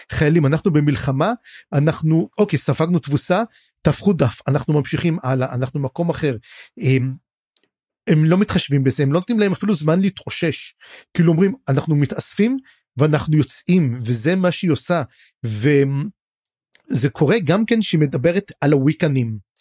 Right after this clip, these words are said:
היא הרי, היא, תבור אוספת את כולם, והיא לוקחת אותם לשיחות אישיות, היא לוקחת גם כן את הוויקנים, ומי שנותר מהוויקנים זה ארבעים בסך הכל, מכל הכל, מה שקולטיין הביא לארמיה השביעית,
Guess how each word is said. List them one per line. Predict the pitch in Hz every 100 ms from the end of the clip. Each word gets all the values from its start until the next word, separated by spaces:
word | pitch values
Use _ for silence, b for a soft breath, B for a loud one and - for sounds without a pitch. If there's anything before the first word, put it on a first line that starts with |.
| B B B 135
היא |
הרי, | 151 156 175 262 _ _ _ _
היא, | 151 160 - -
תבור | - 135 190
אוספת | 180 202 -
את | -
כולם, | - 139 208 233
והיא | 160
לוקחת | 147 185
אותם | 196 214 202
לשיחות | - 160 196 -
אישיות, | 175 - 165 160 - - B B B
היא | 151
לוקחת | 151 - - 190 139
גם | 165 180
כן | 202 202 165
את | -
הוויקנים, | 143 131 - 165 214 285 285 _ _ B B B -
ומי | 107 147 160 151 214
שנותר | - 247 160 214 220
מהוויקנים | 208 143 123 180 202 208
זה | 147
ארבעים | 131 113 131 131
בסך | - 123
הכל, | 110 - 101 98 _ B B _
מכל | 143 - 196 208 214
הכל, | 156 135 _ - 156 208
מה | 180
שקולטיין | - - 147 175 160
הביא | 139
לארמיה | 147 147 151
השביעית, | 139 - 147 185 220